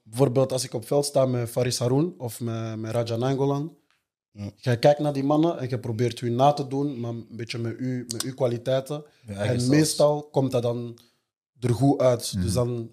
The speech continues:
Speaker 1: pak je bijvoorbeeld Raja zijn tackles bijvoorbeeld. Allee,
Speaker 4: Mhm.
Speaker 1: ik weet niet of jullie mijn tackle hebben gezien tegen Westerlo.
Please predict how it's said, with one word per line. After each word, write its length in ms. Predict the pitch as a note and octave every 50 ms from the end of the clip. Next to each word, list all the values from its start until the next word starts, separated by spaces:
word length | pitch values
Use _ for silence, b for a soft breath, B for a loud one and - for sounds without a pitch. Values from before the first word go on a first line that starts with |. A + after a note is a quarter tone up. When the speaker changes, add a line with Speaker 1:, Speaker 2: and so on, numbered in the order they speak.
| _
Speaker 1:
pak 160 | - B2 A#2 -
je 100 | - B2+
bijvoorbeeld 440 | A2 G#2+ A2 A#2+ G#2+ G#2+ A#2 A2+ -
Raja 260 | - B2+ B2 A#2 A#2+
zijn 240 | A2 A#2 G#2+ G#2 -
tackles 360 | - C3 - - C3+ C3 A#2
bijvoorbeeld. 600 | A#2 A#2+ A#2 A#2+ B2 A2+ A2+ B2 B2+ B2 B2+ -
Allee, 180 | - A2+ F3
Speaker 4:
Mhm. 120 | F3 F3 D#3+
Speaker 1:
ik 20 |
weet 100 | - -
niet 100 | - B2+
of 80 | B2+ A#2
jullie 140 | B2 B2 A#2+
mijn 120 | B2 A#2
tackle 180 | A#2+ C#3 - C#3
hebben 180 | C3+ A#2+ A#2+ B2
gezien 200 | A2+ B2 B2+ A#2
tegen 160 | - A#2 B2
Westerlo. 500 | C3 C#3+ - - C#3 D#3 E3 F3 -